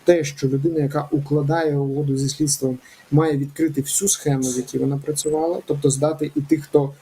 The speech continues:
замовник цієї схеми, ключовий отримувач,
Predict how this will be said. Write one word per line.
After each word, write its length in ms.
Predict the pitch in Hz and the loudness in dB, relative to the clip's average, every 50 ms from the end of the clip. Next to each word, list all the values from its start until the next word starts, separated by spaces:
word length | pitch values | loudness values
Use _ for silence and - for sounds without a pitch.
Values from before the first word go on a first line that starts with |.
| _ _ 135 | _ _ 2
замовник 720 | 135 127 156 151 151 147 135 123 120 156 156 151 151 135 | 2 4 4 2 2 0 0 0 -2 -2 -2 -2 -2 -4
цієї 340 | - - 139 135 139 139 139 | -2 0 0 0 0 0 -2
схеми, 380 | 139 - - 156 156 160 170 175 - - - - - - | -2 -4 -4 -4 -4 -4 -6 -8 -8 -12 -20 -20 -12 -2
ключовий 640 | - 170 165 156 143 - 156 147 139 156 170 160 - | 0 2 2 2 2 0 0 0 2 0 0 0 -2
отримувач, 840 | - 143 143 - 147 156 147 143 135 131 135 131 127 - - - | -4 -6 -4 -2 0 0 2 2 0 0 -2 -4 -4 -6 -8 -10